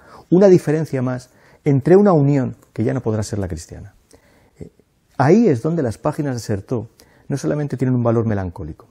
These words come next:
Insisto en que el libro no puede transmitir ninguna esperanza, no hay manera de retroceder, y creo que Sertó es lúcido al respecto, a una Europa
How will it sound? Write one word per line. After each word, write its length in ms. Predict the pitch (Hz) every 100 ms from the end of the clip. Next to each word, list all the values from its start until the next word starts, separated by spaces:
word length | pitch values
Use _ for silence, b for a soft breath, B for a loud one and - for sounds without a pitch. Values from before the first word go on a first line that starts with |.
| _ _ _ _ _ _ _
Insisto 360 | 113 170 151 175
en 100 | 147
que 100 | 120
el 40 |
libro 360 | 135 151 151 -
no 220 | 120 131
puede 200 | 139 135
transmitir 460 | - 110 113 107 113
ninguna 280 | 110 107 104
esperanza, 460 | - 98 90 98
no 120 | 104
hay 80 | 139
manera 360 | 151 143 143 123
de 100 | 117
retroceder, 680 | 107 - 95 101 117 101 b b b b b b _ - -
y 100 | 127
creo 300 | - 117 156
que 80 | 127
Sertó 320 | - 87 123
es 80 | 101
lúcido 300 | 113 - 110
al 60 | 101
respecto, 560 | 98 139 127 - 127 b b b b _
a 380 | 120 117 110 - _
una 200 | 156 160
Europa 580 | 147 139 147 147 127 -